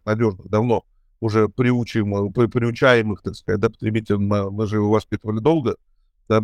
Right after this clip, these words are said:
как пить Кьянти Классика и Бургундию вместе с вами. И вот в этой связи, ну, конечно же, потребитель не голосовал своим рублём. Так было до две тысячи четырнадцатого года. Потом появляется вторая волна, и это административный ресурс.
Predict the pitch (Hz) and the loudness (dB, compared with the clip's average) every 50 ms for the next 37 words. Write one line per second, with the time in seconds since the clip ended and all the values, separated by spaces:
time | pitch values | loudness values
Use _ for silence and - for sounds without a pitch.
0 | 104 - 113 104 - _ 123 113 110 _ - 117 104 104 101 _ - 135 135 110 | 0 -2 -2 -2 0 _ -6 -6 -6 _ 0 0 0 0 -6 _ 0 2 2 2
1 | - - _ _ - 107 101 98 110 117 113 110 110 104 95 98 95 98 98 95 | 0 -8 _ _ -8 -6 -4 -2 -2 -2 -2 -2 -4 -4 -2 -4 -4 -4 -4 -6
2 | - - - - 107 101 92 95 104 _ _ _ _ _ _ _ _ _ 110 117 | -8 -8 -8 -2 -2 -2 -2 -2 -8 _ _ _ _ _ _ _ _ _ 0 0
3 | 135 131 - 147 165 160 156 143 - - 147 147 143 143 180 190 196 190 190 - | 0 2 2 0 0 0 0 -4 -2 -2 -2 -2 0 0 -2 0 0 -2 -2 -6
4 | _ _ - 127 110 - 147 139 143 160 165 - _ 143 123 123 113 - 135 - | _ _ -12 -12 -4 2 2 2 2 2 -2 -2 _ -4 -4 -4 -6 -8 -6 -4
5 | 127 131 143 139 - 151 135 123 127 139 139 123 135 131 123 117 131 123 127 135 | -2 -2 -2 -2 0 0 0 2 0 0 0 0 0 0 0 0 0 0 2 2
6 | 131 117 - 127 120 120 120 120 123 117 110 104 95 104 _ _ - 131 143 139 | 0 0 -2 -4 -4 -4 -4 -6 -8 -6 -8 -8 -8 -10 _ _ 2 2 2 2
7 | 156 170 170 151 127 139 143 135 127 139 - - 135 - - - - _ 123 117 | 0 2 2 2 2 2 0 0 0 -4 -2 -4 -6 -6 -8 -20 -10 _ -4 -2
8 | 117 110 - _ - 117 113 104 95 - - - - _ _ _ _ _ _ _ | -2 -4 -6 _ -6 -6 -6 -4 -6 -8 -8 -12 -20 _ _ _ _ _ _ _
9 | _ _ 113 117 113 190 190 175 170 151 147 151 151 147 _ - - _ 151 151 | _ _ 0 2 2 2 2 2 0 4 4 4 2 2 _ -12 -6 _ 2 4
10 | 151 151 147 143 131 131 131 135 143 160 160 160 143 127 113 - 120 110 117 120 | 4 6 4 4 2 0 -2 -2 0 0 2 2 2 0 2 0 -2 0 0 -2
11 | 120 117 104 - - 123 117 _ - 131 123 120 120 117 120 110 _ 101 101 _ | -2 -2 -2 0 0 0 0 _ 0 0 2 2 2 0 -2 -4 _ -14 -14 _